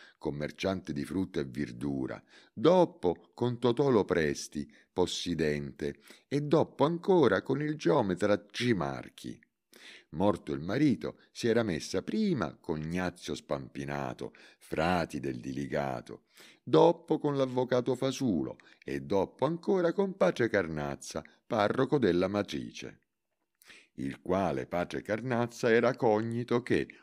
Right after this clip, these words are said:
oltre ad essere un grandissimo femminaro, usava praticare prestiti di denaro. Dalle parrocciane si faceva pagare in natura.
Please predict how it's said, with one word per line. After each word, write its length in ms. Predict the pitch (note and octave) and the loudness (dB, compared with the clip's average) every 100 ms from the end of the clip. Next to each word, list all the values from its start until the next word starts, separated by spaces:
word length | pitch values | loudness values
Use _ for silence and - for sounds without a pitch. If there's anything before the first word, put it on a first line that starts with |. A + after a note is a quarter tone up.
| - | 0
oltre 420 | F2 A#2+ - D2+ | 4 4 2 -4
ad 100 | D2 | 0
essere 380 | G2 - C2+ C2+ | -2 -2 -6 -8
un 80 | |
grandissimo 760 | C#2+ D#2 D#2+ G2+ F#2 - C2 C2+ | -6 -6 -4 -4 -6 -8 -12 -10
femminaro, 920 | D2 F2+ A#2+ C#3+ D#3+ D3 F#2+ C#2+ - - - - | -8 -6 -4 0 0 2 0 -2 -8 -14 -20 -2
usava 480 | C3+ D#3 A#2+ G2 F#2+ | 0 2 2 2 0
praticare 600 | - B2 C3+ A2+ A2 B2 | -2 -4 0 2 2 2
prestiti 600 | A#2 A2+ - A#2 A#2 A2 | 2 2 0 -6 -6 0
di 160 | A#2 | 0
denaro. 600 | A2+ - G2 C#2 - - _ _ - - - | 0 -2 -4 -4 -10 -16 _ _ -20 -20 -20
Dalle 340 | - D2 D2+ D#2+ | -6 -4 -2 0
parrocciane 760 | F2 F2 A#2 - G#2 F2+ G2 | -2 -2 -4 -2 0 0 -2
si 140 | G2+ C3 | -6 -4
faceva 400 | A#2 A#2 F2 F#2+ | -2 -2 -2 -2
pagare 400 | G2+ D2+ C#2+ D2+ | -2 -2 -4 -6
in 140 | D2+ | -6
natura. 580 | D#2 D2+ C2+ A#1+ A1 A1+ | -8 -8 -8 -10 -10 -14